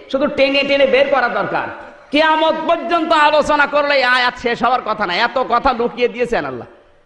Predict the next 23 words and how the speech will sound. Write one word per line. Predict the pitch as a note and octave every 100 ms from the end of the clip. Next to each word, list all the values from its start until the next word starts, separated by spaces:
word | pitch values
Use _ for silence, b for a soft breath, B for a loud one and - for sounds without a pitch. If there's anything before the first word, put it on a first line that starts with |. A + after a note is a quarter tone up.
| _ _ _ _ _
আর | D3
বাংলাদেশের | D#3+ F#3 A3 G#3+ G3+ A#3+
অবস্থা | A3+ B3 - B3
এখন | A#3 A#3+ A#3
এই | G#3+ G#3+
তাফসির | A3+ A3+ B3 A#3
মাহফিলের | A3 G3 G3+ F3+
নামে, | F#3 F#3+
ওয়াজ | F#3+ F#3+ E3+
মাহফিলের | F#3 G3 G3+ G#3
নামে | G3+ G#3 G#3
কোরআনের | A#3 B3+ A#3+ A3 F#3
কথা | G#3 A3+
নেই, | D#3+ A2+ - - - -
খালি | C#4+ C#4+ C#4+ -
কিচ্ছা | C#4 C#4 D4 C#4
কাহিনী | C#4 A#3+ C4+ C#4
আজে | B3 A3+ A#3+
বাজে। | A3+ F#3 F3
কোন | A#3+ A3
বাবা | G#3+ A#3+ B3+ B3+
কি | C4 C4
করেছে, | C#4+ C#4 C#4 D#4 D#4